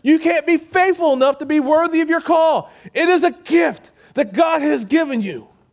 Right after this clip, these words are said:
And nothing you can do can throw that back up in his face. 'Cause he loves you and he's gonna continue to work with you. If God's called you to do a thing, I don't know what that thing is. It's not too late.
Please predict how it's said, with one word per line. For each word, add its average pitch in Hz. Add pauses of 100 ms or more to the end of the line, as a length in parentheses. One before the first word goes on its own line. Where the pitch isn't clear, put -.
(640)
And 262
nothing 311
you 285
can 262
do 202 (300)
can 202
throw 233
that 226
back 196
up 175
in 190
his 175
face. - (1400)
'Cause 220
he 208
loves 190
you 147
and 165
he's 208
gonna 214
continue 208
to 165
work 156
with 151
you. 147 (340)
If 180
God's 262
called 214
you 220
to 202
do 190
a 190
thing, 165 (280)
I 240
don't 196
know 170
what 151
that 147
thing 156
is. 170 (2000)
It's 185
not 190
too 170
late. 139